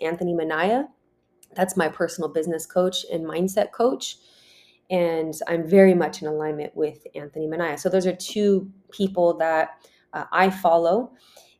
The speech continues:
And the second challenge that I have for you is to not consume any information for seven days. That's podcasts, books, audiobooks, YouTube videos,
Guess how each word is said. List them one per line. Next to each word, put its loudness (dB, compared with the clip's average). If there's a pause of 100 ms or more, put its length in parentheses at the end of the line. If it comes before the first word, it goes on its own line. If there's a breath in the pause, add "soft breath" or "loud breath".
(100)
And 2
the 0
second 2
challenge -4
that 0
I 2
have -6
for -10
you -2
is -4 (140)
to 0
not -2
consume 0 (180)
any 0
information -4
for -12
seven -4
days. -8 (1120 soft breath)
That's 0 (160)
podcasts, -2
books, -4 (280)
audiobooks, -8 (720)
YouTube -4
videos, -2